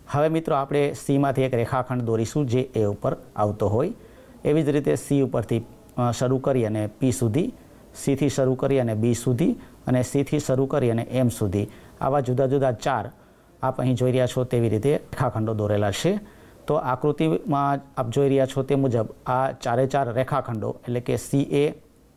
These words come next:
સી પી, સી બી અને સી એમ તેની લંબાઈ સરખી થશે.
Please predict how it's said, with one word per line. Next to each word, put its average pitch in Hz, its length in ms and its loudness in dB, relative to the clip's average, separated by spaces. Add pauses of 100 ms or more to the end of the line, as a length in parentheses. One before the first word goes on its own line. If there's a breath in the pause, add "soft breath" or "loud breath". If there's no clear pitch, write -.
(220)
સી 135 120 2
પી, 151 340 0 (260)
સી 135 240 0
બી 151 200 2
અને 127 220 2
સી 151 200 0
એમ 113 280 0 (400 loud breath)
તેની 151 180 2
લંબાઈ 135 260 2
સરખી 113 360 -2
થશે. 117 440 -2